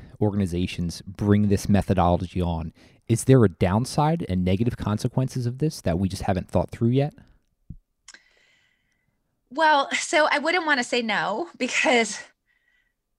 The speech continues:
Speaker 2: the, you know, I don't know, maybe. But what I've seen with the, with the people that I work with is that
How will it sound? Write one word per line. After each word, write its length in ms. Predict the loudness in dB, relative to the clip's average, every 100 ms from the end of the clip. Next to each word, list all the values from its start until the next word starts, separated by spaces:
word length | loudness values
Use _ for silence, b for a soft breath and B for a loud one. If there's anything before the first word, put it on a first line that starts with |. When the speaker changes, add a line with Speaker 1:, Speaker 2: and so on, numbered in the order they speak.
| -20 -6
Speaker 2:
the, 260 | -4 -4 -6
you 160 | -4
know, 80 | 0
I 140 | 0 0
don't 140 | 0
know, 340 | 0 2 0
maybe. 720 | 0 -2 -2 -4 -6 -8 -12 -16 _ _ _ _ _
But 460 | -2 0 2 0 -2
what 200 | -4 0
I've 300 | 0 0 -2
seen 520 | -8 -10 -8 -8 -10 -8
with 260 | -10 -6
the, 420 | -4 -4 -4 -6 -10
with 180 | -14 -12
the 60 | -10
people 260 | -12 -8
that 120 | -6 -6
I 80 |
work 260 | -4 -4 -4
with 240 | -6 -6
is 160 | -8 -10
that 440 | -6 -4 -2 -4